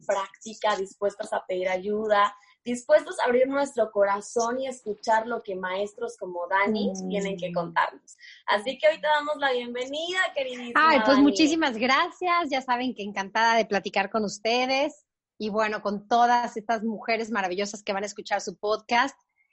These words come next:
Speaker 2: La verdad, creo que estamos en una época muy afortunada donde la ayuda está muy fácil de acceder, donde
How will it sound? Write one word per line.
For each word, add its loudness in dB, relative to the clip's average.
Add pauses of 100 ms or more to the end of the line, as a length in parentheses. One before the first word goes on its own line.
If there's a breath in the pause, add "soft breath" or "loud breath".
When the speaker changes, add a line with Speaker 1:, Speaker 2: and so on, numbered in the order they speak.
(220)
Speaker 2:
La 2
verdad, 2 (180)
creo -2
que -12
estamos -6
en -4
una -2
época -6
muy 0
afortunada 2
donde -2
la -2
ayuda -4
está -8
muy 2
fácil 2
de 0
acceder, -4
donde -2